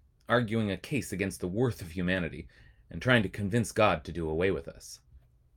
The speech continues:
But the point here is, neither Rashi nor the Rashbam,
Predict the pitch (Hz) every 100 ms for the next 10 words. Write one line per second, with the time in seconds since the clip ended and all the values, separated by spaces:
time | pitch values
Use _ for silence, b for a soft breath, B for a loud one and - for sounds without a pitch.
0 | _ _ _ _ _ _ _ _ - 107
1 | 101 135 127 - 214 - 226 247 95 90
2 | - b b b b 117 139 123 117 147
3 | 185 - 156 120 127 139 127 110 104 -
4 | - 113 78 82